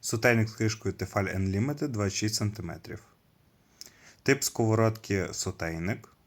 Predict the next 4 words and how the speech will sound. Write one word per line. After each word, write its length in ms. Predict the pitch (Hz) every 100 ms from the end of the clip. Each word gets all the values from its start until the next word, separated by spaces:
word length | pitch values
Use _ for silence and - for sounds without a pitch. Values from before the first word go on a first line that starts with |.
| _ _ _ _ _ - - - - -
Внутрішнє 500 | 127 120 120 - 113
покриття, 720 | 110 104 104 101 - 98 90 87 _ _ -
е, 340 | 82 90 90 85
титанове. 640 | - - 87 85 87 104